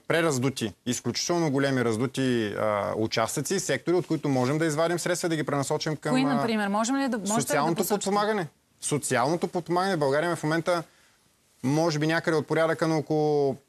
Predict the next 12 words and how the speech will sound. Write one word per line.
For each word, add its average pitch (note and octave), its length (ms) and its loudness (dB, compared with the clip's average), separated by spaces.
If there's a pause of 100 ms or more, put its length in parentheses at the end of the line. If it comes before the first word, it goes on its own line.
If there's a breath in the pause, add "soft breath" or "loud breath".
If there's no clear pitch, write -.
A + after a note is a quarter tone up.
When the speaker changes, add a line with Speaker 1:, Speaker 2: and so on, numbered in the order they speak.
(200)
Speaker 1:
между A2+ 380 0
девет D3+ 320 0
и C3 40 -2
десет C#3+ 340 0
процента C#3+ 380 -2
от B2+ 80 -2
средствата, D3 400 -4
които C#3+ 240 -4
отиват C#3+ 280 -2
за C#3+ 100 -2
тази D3+ 220 0
сфера. E3+ 320 -2